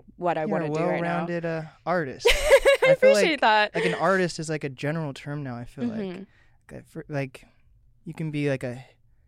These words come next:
Speaker 2: the thing that I'm trouble, like, battling right now is, like,
Speaker 1: Mm-hmm.
Speaker 2: for, like, hip hop.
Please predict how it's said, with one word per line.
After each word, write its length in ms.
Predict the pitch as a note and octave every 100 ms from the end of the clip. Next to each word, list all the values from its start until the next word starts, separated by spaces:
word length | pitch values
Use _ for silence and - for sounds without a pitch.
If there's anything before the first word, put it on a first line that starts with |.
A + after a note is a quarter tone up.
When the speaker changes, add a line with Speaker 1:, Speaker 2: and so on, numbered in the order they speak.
| _ _ _ _ _ _ _ _ _ _ _
Speaker 2:
the 80 | -
thing 220 | - A3
that 140 | G#3 E3+
I'm 260 | E3+ F#3 F3+
trouble, 300 | E3 D#3 -
like, 300 | C#3+ C3+ -
battling 380 | D3 C#3+ C#3+ C#3+
right 140 | C#3
now 240 | C#3 C3 B2+
is, 140 | B2+
like, 120 | B2+ A2+
Speaker 1:
Mm-hmm. 100 | -
Speaker 2:
for, 80 | C#3
like, 120 | B2
hip 280 | - D3+ -
hop. 200 | G#2+